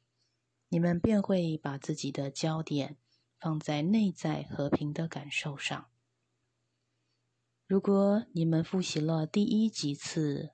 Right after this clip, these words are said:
和第二级次的课程，你们会了解这些课程在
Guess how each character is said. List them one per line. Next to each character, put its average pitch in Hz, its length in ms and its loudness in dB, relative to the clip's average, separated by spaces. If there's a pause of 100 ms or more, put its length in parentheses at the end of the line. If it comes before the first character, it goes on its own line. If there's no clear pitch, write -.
和 139 300 -4
第 160 260 -4
二 156 220 0
级 - 180 -6
次 - 220 -6
的 143 120 -8
课 156 240 -6
程， 135 520 -6 (340)
你 180 100 -4
们 175 160 2
会 226 240 2
了 147 280 0
解 143 360 -4 (460)
这 - 100 2
些 233 220 2
课 226 220 2
程 156 580 -2
在 165 380 -4